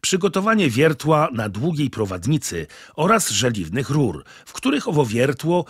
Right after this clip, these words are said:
i prowadnica by się znajdowały. W trakcie wiercenia rury miały być sukcesywnie dołączane do siebie, tak by chronić szyb przed osuwaniem się ziemi, oraz pracujące wewnątrz wiertło,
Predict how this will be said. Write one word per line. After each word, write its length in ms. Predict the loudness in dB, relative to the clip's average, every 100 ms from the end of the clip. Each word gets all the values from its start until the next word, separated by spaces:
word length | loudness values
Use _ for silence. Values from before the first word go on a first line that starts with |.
| -6
i 140 | -6 -2
prowadnica 680 | 0 2 0 -2 -2 -2
by 100 | -2
się 140 | -2 -4
znajdowały. 640 | -4 -4 -4 -4 -10 -14 -20 _ _ _ _ _ _ _ -20 -20 -18
W 140 | -14
trakcie 460 | -2 0 0 -4 -6
wiercenia 680 | -6 -8 -6 -2 0 0 -4 -10 -2
rury 360 | 2 2 2
miały 280 | 2 2 2
być 200 | 0 -4
sukcesywnie 880 | -4 -4 -4 -4 -2 -4 -2 0 0
dołączane 680 | 0 -2 -2 -2 -4 -4 -4
do 120 | -2
siebie, 420 | -2 -2 -4 -8 -12 -20 -10 0
tak 340 | 2 0 -6
by 160 | -6 -6
chronić 500 | -2 -2 0 -2 -2
szyb 360 | 0 0 -2 -6 -20 -12
przed 260 | -4 -4 -4
osuwaniem 580 | -4 -2 -2 -4 -4 -2
się 160 | 0
ziemi, 460 | 0 0 -4 -12 -18 _ _ _ _ _ 0
oraz 280 | 2 2
pracujące 640 | 0 -2 0 -2 -4 -6 -6
wewnątrz 520 | -6 -4 -2 0 2
wiertło, 640 | 4 4 2 -10 -16 -16